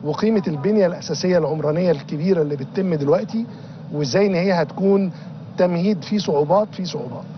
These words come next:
إنما بدون التمهيد اللي بيحصل دلوقتي، لو إحنا عندنا نظرة أنانية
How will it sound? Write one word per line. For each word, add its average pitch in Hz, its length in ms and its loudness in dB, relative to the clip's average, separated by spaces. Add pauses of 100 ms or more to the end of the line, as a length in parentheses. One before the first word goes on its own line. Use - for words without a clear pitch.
(260)
إنما 190 280 4
بدون 170 320 2
التمهيد 175 420 0
اللي 151 140 0
بيحصل 151 380 -2
دلوقتي، 196 460 2 (320)
لو 156 160 4
إحنا 196 180 0
عندنا 160 360 0
نظرة 165 360 2 (360)
أنانية 160 520 4